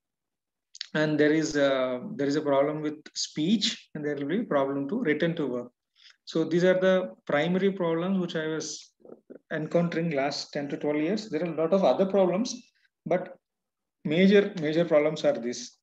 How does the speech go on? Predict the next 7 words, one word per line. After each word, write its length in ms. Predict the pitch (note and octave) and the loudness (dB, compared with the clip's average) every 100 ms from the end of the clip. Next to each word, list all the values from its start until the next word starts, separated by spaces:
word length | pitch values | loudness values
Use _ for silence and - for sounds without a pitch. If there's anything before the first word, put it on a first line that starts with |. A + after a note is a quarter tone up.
| _ _ _ _ _ - | _ _ _ _ _ -4
that 160 | C#3+ | -2
is 240 | C#3 C3 - | 0 -4 -4
hand 360 | C#3+ E3 G3 - - - | -2 0 -2 -8 -18 -10
and, 340 | C#3+ C#3 C3+ | -8 -6 -4
uh, 120 | B2+ B2 | -2 -2
walking 340 | B2+ B2+ D3+ | -2 -2 2
balance, 560 | C#3+ C#3+ D#3+ F#3+ - | 4 4 0 -4 -6